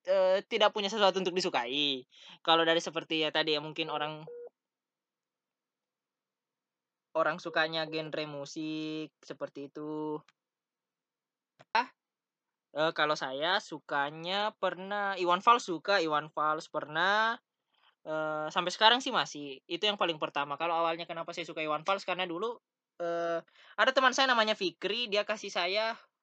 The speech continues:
file satu album Iwan Fals. Setelah itu saya suka Kahitna. Sekarang,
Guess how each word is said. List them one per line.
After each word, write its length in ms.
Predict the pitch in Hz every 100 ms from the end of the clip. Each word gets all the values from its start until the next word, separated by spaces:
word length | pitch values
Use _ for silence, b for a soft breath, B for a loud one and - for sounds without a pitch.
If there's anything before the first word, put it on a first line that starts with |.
| _
file 320 | - 185 214 220
satu 240 | 190 180
album 560 | 151 160 165 202 208 208 _ - -
Iwan 240 | 151 139
Fals. 560 | 170 160 143 - - - _ _ _ _ _ _ _ _ _
Setelah 320 | - 135 139
itu 240 | 151 185
saya 320 | 180 165 160
suka 320 | 165 160 160 156
Kahitna. 960 | 151 156 147 139 165 196 233 302 349 330 - _ _ _ _ _ _ _ _
Sekarang, 960 | 180 156 147 143 151 170 202 226 254